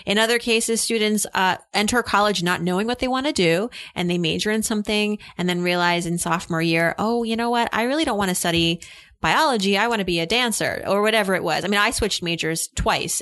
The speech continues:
and luckily I finished on time, but that can delay your graduation and that can mean more money spent. So how important is it for students?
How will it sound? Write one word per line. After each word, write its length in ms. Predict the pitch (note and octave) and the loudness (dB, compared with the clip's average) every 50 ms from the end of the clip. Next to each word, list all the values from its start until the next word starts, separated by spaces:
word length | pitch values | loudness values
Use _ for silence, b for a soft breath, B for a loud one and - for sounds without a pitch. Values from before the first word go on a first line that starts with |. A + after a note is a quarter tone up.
| - - | -4 -2
and 380 | F#3 F3+ F3+ F3 F3+ F3+ - - - | -2 0 0 0 -2 -4 -4 -8 -8
luckily 420 | - G3+ G3+ G#3 A3 A#3 G#3+ G3 F3 | -4 0 0 0 2 2 2 2 2
I 60 | F3+ | 0
finished 400 | G3 - F#3+ F3+ F3 F3+ - - | 0 -2 -2 0 0 0 0 -2
on 160 | F3 E3+ F3 | -2 -2 -4
time, 460 | - - - C4 B3 A3 G3 F#3 E3+ - - | -4 -2 -2 0 0 2 2 0 0 0 0
but 280 | F#3+ F#3+ F#3+ F3+ - B B B B B B - | 2 2 2 0 -2 B B B B B B -6
that 280 | F#3+ G3+ G#3 A#3 B3 | -2 0 0 0 0
can 160 | - C4 A3+ G3+ | -2 -2 -2 0
delay 480 | G3 F3 E3+ D#3 D3+ D3+ D3+ E3+ G#3 A#3+ | 0 0 -2 -2 -4 -4 -6 -8 -10 -8
your 160 | G3+ F3+ F3+ | -6 -6 -4
graduation 680 | E3 E3+ E3 E3 E3 E3+ E3+ E3 E3 E3 - E3 E3 D#3 | -2 0 0 0 0 -2 -2 -2 -2 -2 -2 -4 -6 -6
and 240 | - E3+ F#3 F3+ F#3 | -6 -6 -4 -2 0
that 180 | F#3+ G#3+ A#3 | 0 0 -2
can 180 | - - G#3+ F#3+ | -4 -6 -4 -4
mean 240 | F3+ E3+ E3 E3 - | -4 -4 -6 -6 -8
more 200 | - F3+ F3+ F3+ | -6 -4 -2 -2
money 280 | F3 F3 E3 D#3+ D#3+ E3 | -2 -2 -2 -2 -4 -4
spent. 420 | - - - - C#3+ C#3 - F3+ | -6 -6 -6 -6 -6 -6 -6 -6
So 160 | - - G3+ G#3 | -4 -4 -4 -2
how 220 | - A#3 B3+ D4 | -2 0 0 0
important 360 | D4 C4+ - C4+ B3 A3+ F#3+ | 0 0 0 0 0 0 0
is 120 | G3+ F#3+ G3+ | -2 -2 -2
it 100 | F#3 - | -4 -6
for 320 | - - F#3+ F3+ F3+ F3+ | -6 -4 -2 0 0 0
students? 640 | F#3 - - B3+ A#3+ G#3 F3 E3+ E3+ F3 F#3+ - | -2 -2 -2 0 0 0 0 0 -2 -4 -6 -8